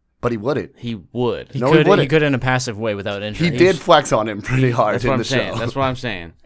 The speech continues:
Speaker 3: He, he could, he could dispose of him without injuring him.
Speaker 2: Yeah, yeah, yeah, yeah, yeah, yeah. I, and you got Ozai,
Speaker 1: Mm-hmm.
Speaker 2: right? Okay, so then I'm gonna pick Iroh
Speaker 1: Okay.
Speaker 2: to hard counter Ozai.
Speaker 1: Okay.
Speaker 2: And then you have, uh, whatchamacallit, uh,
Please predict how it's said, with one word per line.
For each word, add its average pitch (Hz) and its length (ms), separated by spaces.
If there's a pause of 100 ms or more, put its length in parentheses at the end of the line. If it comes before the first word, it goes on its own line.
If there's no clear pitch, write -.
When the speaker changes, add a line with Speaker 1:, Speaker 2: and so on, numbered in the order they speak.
Speaker 3:
He, 139 240
he 156 180
could, 156 240
he 160 140
could 151 180
dispose 131 420
of 101 120
him 107 100
without 101 260
injuring 90 380
him. 123 60
Speaker 2:
Yeah, 120 100
yeah, 98 200
yeah, 76 220
yeah, 98 120
yeah, 82 240
yeah. 62 120 (480)
I, 110 180
and 110 140
you 117 80
got 110 160
Ozai, 147 420 (540)
Speaker 1:
Mm-hmm. 113 240 (240)
Speaker 2:
right? 110 300
Okay, 107 300
so - 160
then 104 400
I'm 98 120
gonna 104 120
pick 101 180
Iroh 98 360 (880)
Speaker 1:
Okay. 92 320 (180)
Speaker 2:
to 98 380
hard 131 260
counter 113 400
Ozai. 98 380 (420)
Speaker 1:
Okay. 98 280 (120)
Speaker 2:
And 113 80
then 120 100
you 117 120
have, 107 440
uh, 80 520 (880)
whatchamacallit, 95 680
uh, 57 500